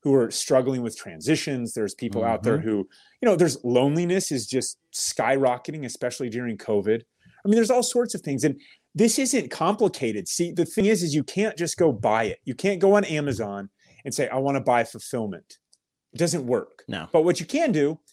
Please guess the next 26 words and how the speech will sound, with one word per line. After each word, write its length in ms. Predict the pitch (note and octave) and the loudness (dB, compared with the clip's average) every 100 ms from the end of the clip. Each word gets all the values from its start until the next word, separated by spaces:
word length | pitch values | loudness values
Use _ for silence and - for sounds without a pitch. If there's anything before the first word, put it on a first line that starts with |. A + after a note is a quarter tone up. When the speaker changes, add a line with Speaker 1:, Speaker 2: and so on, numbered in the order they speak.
| _ - | _ -10
Speaker 1:
is 120 | C3 | 2
go 160 | F#3+ F3 | 4 6
outside 420 | - G#3 G3+ E3+ | 4 0 0 -2
and 80 | C3+ | -4
call 160 | D#3 | -6
some 160 | - B2+ | -6 -10
friends 360 | - E3 D#3 | -6 -6 -6
and 120 | C3+ B2+ | -6 -2
go, 280 | C#3 C3+ C3+ | 0 0 -2
go 180 | C3+ C#3 | -2 -4
put 180 | - D3+ | -2 -6
some 140 | - | -6
miles 340 | B2 G#2+ F2+ - | -8 -8 -10 -14
in. 600 | _ _ _ _ - A2+ | _ _ _ _ -12 0
That 320 | F#3 A3+ - | 2 2 -2
works. 760 | C3+ E3+ D#3 - - - - - _ _ - | 0 2 2 0 -12 -12 -12 -14 _ _ -6
And 80 | F3 | -4
it 80 | F3+ | 2
works 300 | F#3+ F3+ - - | 2 2 -2 -2
every 480 | F3 F3 F#3 G3 F#3+ | 0 0 0 -2 -4
single 580 | - - F3+ F#3+ F#3+ F#3 | -8 -4 -2 0 0 -2
time 440 | - A3+ G3 D3+ D3 | -6 -6 -4 -6 -8
if 140 | C#3 | -6
you 60 | D3 | -4
just 280 | D3+ - | -2 -4
keep, 320 | - F3+ E3+ | -6 -6 -6